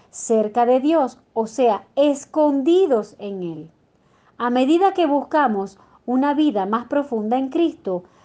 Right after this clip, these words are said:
hacemos bien en considerar algunos hechos en cuanto a las raíces. Primero, las raíces no se ven.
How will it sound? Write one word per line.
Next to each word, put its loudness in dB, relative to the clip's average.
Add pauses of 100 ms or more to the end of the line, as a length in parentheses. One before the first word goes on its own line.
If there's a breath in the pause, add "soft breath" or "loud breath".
(120 soft breath)
hacemos -2
bien 0
en -2
considerar 0 (280 loud breath)
algunos 2
hechos 0
en -2
cuanto -4
a -8
las -6
raíces. -2 (880 soft breath)
Primero, 2
las 0
raíces 0
no 0
se -2
ven. -6